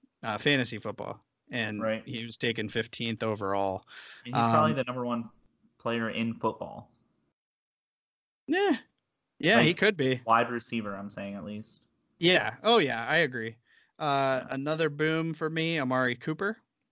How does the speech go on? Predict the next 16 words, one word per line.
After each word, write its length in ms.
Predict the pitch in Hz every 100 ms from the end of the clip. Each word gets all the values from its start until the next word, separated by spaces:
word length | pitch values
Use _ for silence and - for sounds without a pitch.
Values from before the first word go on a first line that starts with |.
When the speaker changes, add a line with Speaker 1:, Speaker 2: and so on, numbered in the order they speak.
| _ _ - 135
Speaker 1:
number 220 | 135 127
Speaker 2:
Yeah. 200 | 123 147
Speaker 1:
thirty-seven 1040 | 165 175 185 196 - - 151 139 117 113 -
A 180 | 123 123
D 180 | 117
P, 420 | 117 123 113 107 - _ - _ -
and 120 | 127
he's 160 | 120
the 100 | 120
number 280 | 120 123 117
four 360 | 117 123 117 107
wide 240 | 101 107
receiver. 560 | - - - - - - _ _ _ _ _ _ _ _
Speaker 2:
Yeah, 240 | 92 80 110 _ _ -
he's 180 | 117 -
great. 320 | 87 92